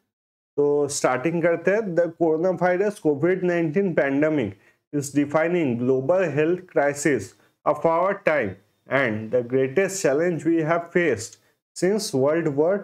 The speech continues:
Two। Since the emergence in Asia last year,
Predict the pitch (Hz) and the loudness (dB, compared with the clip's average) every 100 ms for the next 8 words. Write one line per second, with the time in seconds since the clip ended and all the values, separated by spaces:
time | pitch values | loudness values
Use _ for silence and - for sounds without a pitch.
0 | - 170 110 107 _ _ _ _ _ _ | -2 0 0 -4 _ _ _ _ _ _
1 | _ _ 175 202 190 190 185 165 147 147 | _ _ -2 -2 -2 0 0 2 2 2
2 | 147 160 156 107 104 - 139 151 160 151 | 0 0 0 -2 -6 -12 -6 -6 -4 -2
3 | 135 131 165 127 120 131 147 - 165 139 | -2 0 0 2 0 0 -2 -4 0 0